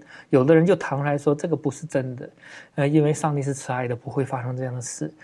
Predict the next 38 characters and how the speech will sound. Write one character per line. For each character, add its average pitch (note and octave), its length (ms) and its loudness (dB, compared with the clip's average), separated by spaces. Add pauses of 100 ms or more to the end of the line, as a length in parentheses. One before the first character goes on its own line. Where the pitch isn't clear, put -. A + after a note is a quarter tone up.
(260)
然 C3+ 120 2
后 E3 160 4 (280)
也 E3 180 4
有 G#3 180 8
人 C3+ 240 2
说， D#3 320 2 (140)
他 - 80 -6
说 A3 160 -2
那 A#3+ 180 2
个 F3 120 4
时 D#3 120 -4
候 D3+ 120 2
是 D#3+ 100 0
旧 D#3+ 300 2
约 C3 80 0
时 - 180 -10
代， C3 140 -4
是 D3 100 -4
神 C#3+ 300 -4
权 C3 200 -4
时 C3 160 -8
代， C#3+ 220 -2 (240)
所 - 160 2
以 D3 40 6
说 F3 120 4
可-， F3+ 240 -4
是 F3 140 2
可 E3 240 4
以 F3 100 6
出 D3 220 0
现 C#3+ 160 2
这 E3 140 2
样 C3 120 2
的 B2 100 -8
事 - 240 -4
的。 C3+ 140 -8 (460)
但 C4+ 180 4
是， A#3 420 -2